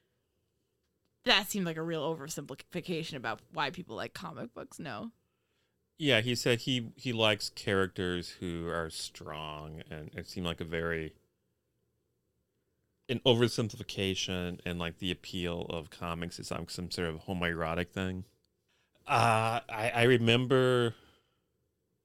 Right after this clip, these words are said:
Speaker 2: the eroticism in comics is certainly something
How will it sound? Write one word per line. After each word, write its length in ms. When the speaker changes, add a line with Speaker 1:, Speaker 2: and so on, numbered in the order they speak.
Speaker 2:
the 140
eroticism 760
in 100
comics 640
is 120
certainly 420
something 680